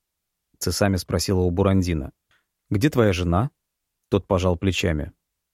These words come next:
"Ты где, Катиуни?" "Занята. Беспорядки на обувной фабрике. Мне поручили отряд". "Кому-нибудь нужны новые башмаки?" Цесами подавила досаду.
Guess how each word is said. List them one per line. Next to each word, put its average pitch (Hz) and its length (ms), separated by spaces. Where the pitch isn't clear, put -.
"Ты 101 60
где, 101 260
Катиуни?" 98 640
"Занята. 95 600
Беспорядки 104 580
на 98 100
обувной 92 380
фабрике. - 560
Мне 120 180
поручили 101 420
отряд". 85 560
"Кому-нибудь 107 460
нужны 120 260
новые 92 320
башмаки?" 82 520
Цесами 110 380
подавила 82 480
досаду. - 540